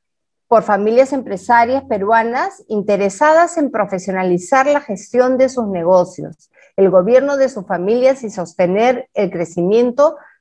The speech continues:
hacia las siguientes generaciones. ¿Cuál es nuestro objetivo?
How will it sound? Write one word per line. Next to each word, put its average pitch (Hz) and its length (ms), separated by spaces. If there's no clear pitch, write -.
hacia 190 320
las 175 180
siguientes 185 520
generaciones. 156 1000
¿Cuál 359 240
es 403 180
nuestro 208 520
objetivo? 190 880